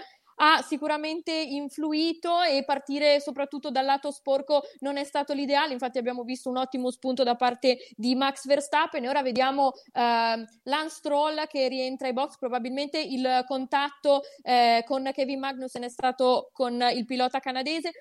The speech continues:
comunque sì, veramente una partenza molto, molto eventful,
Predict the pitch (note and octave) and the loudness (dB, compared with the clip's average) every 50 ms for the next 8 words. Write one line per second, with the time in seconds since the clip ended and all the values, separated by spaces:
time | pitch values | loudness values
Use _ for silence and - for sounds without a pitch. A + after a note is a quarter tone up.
0 | - _ _ - D4+ C#4+ D#4+ D#4+ C#4+ F4 D#4+ D#4+ C#4+ - E4 - - C#4+ C4 F#3+ | -20 _ _ -4 -2 -2 -2 0 2 4 4 4 4 2 -4 -8 -6 -4 -2 0
1 | A3 C4 B3+ C4+ C#4 D4 D4 D#4+ D4+ C#4+ C#4 C4 C4+ C4+ B3+ B3+ C4 - D4 C#4 | 2 2 2 2 0 -2 -4 -4 -2 -2 0 0 2 2 2 2 0 -4 -4 -4
2 | C#4 C#4+ C#4+ - D4 C#4 C4 B3+ - - _ _ _ _ _ _ _ _ - - | -4 -4 -2 2 2 4 4 2 -2 -8 _ _ _ _ _ _ _ _ -20 -16
3 | - C4+ B3 C4 C4+ C4 C4 C#4+ C#4 C#4 C4+ C4+ C4 C4 C#4 C#4 C4 C4 A#3+ C#4 | -10 -4 0 2 2 2 2 0 0 0 0 0 -4 0 2 2 2 2 2 0
4 | C#4+ D4+ D4 D4 - - - D#4 D4+ D4+ D4+ | 0 0 -2 -10 -14 -12 -10 -8 -6 -6 -4